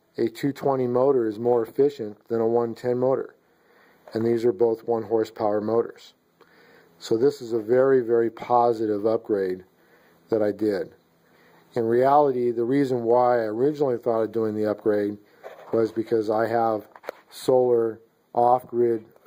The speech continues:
ability to generate power, and I didn't want to put a fourteen amp, actually they call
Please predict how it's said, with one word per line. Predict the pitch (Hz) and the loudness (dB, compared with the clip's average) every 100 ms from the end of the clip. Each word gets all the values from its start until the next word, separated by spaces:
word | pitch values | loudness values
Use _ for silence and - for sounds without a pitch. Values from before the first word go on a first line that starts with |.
| - - | -18 -10
ability | 104 120 127 113 107 | 2 2 4 0 -4
to | - | -6
generate | 98 117 113 104 101 | -4 -2 -2 -4 -2
power, | 131 131 127 104 101 _ _ _ _ _ - | 2 4 4 0 -6 _ _ _ _ _ -6
and | 117 117 | -2 0
I | 113 | 2
didn't | 127 120 | 0 0
want | 123 120 | -2 -2
to | |
put | - 135 117 | 0 0 0
a | |
fourteen | - 131 123 123 127 | 0 2 2 0 -2
amp, | 120 117 113 - - _ _ _ _ - | 0 0 -2 -8 -20 _ _ _ _ -2
actually | 120 - 117 110 | -2 -2 -4 -2
they | 107 | 0
call | 117 113 107 | 0 0 -4